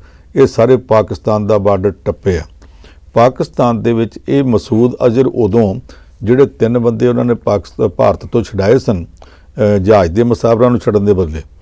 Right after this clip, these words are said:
ਉਹਨਾਂ ਤਿੰਨਾਂ 'ਚੋਂ ਪਹਿਲਾ ਨਾਮ ਮ-, ਇਹਦਾ ਮਸੂਦ ਦਾ ਸੀ। ਇਹ ਮਸੂਦ ਬਾਅਦ ਵਿੱਚ ਪਾਕਿਸਤਾਨ ਦੇ ਕੁਇਟਾ 'ਚ ਵੇਖਿਆ ਗਿਆ, ਕਰਾਚੀ 'ਚ ਰੈਲੀਆਂ ਕਰਦਾ ਰਿਹਾ।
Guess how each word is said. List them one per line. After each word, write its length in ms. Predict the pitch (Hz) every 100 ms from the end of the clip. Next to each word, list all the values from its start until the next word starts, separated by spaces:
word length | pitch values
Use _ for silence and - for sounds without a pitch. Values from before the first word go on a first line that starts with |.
| - - -
ਉਹਨਾਂ 260 | 147 170 165
ਤਿੰਨਾਂ 340 | - 117 123
'ਚੋਂ 220 | 117 123
ਪਹਿਲਾ 380 | 107 113 135 139
ਨਾਮ 340 | 120 98 107 107
ਮ-, 160 | 104 -
ਇਹਦਾ 200 | 101 107
ਮਸੂਦ 460 | 107 92 - 95 85
ਦਾ 120 | 90
ਸੀ। 220 | - - 82 - - - - -
ਇਹ 140 | 180
ਮਸੂਦ 680 | 175 131 - 113 131 143 117
ਬਾਅਦ 400 | 110 98 123 139
ਵਿੱਚ 260 | 139 - - -
ਪਾਕਿਸਤਾਨ 600 | 104 101 117 - 120 117
ਦੇ 120 | 117 -
ਕੁਇਟਾ 420 | 110 101 - 123
'ਚ 120 | 117
ਵੇਖਿਆ 340 | 117 104 - 117
ਗਿਆ, 220 | 104 117
ਕਰਾਚੀ 560 | - 104 98 92 127
'ਚ 120 | 127 117
ਰੈਲੀਆਂ 420 | 104 95 104 104
ਕਰਦਾ 360 | 113 101 104
ਰਿਹਾ। 200 | 104 110